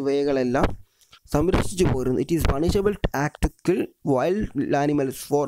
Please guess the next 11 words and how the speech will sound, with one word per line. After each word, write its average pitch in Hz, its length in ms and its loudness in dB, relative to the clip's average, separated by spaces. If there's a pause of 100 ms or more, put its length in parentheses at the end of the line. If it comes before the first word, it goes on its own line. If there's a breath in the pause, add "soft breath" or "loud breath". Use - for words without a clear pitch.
their 127 200 0
products, - 340 -6 (840 loud breath)
ഇത്തരം 233 300 0
മൃഗങ്ങളെ 185 380 0 (100)
പല 156 140 0 (120)
ഉപ-, 156 220 0 (1300 loud breath)
ഉപ-, 143 460 0 (320)
പല 151 140 0 (2250)
ആവശ്യങ്ങൾക്കും 160 600 0
ഉൽപ്പന്നങ്ങൾക്കും 156 540 0
വേണ്ടി 143 160 0